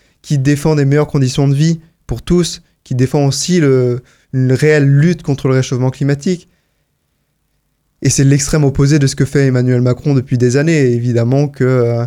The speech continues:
il allait refuser, euh, la démocratie, euh, face à lui, euh, qui s'est exprimé dans ces élections.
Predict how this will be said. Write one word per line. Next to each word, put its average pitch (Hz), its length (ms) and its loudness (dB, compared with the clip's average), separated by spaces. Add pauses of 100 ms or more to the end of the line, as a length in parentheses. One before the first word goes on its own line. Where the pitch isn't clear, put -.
(260)
il 120 100 -2
allait 123 200 2
refuser, 131 760 0
euh, 120 380 -2
la 123 160 0
démocratie, 127 920 0
euh, 120 280 -2 (280)
face - 240 -4
à 123 80 0
lui, 135 380 0
euh, 117 240 -4
qui - 140 -14
s'est 123 160 -2
exprimé 127 400 -2
dans 120 100 -2
ces 113 240 -4
élections. 131 340 -4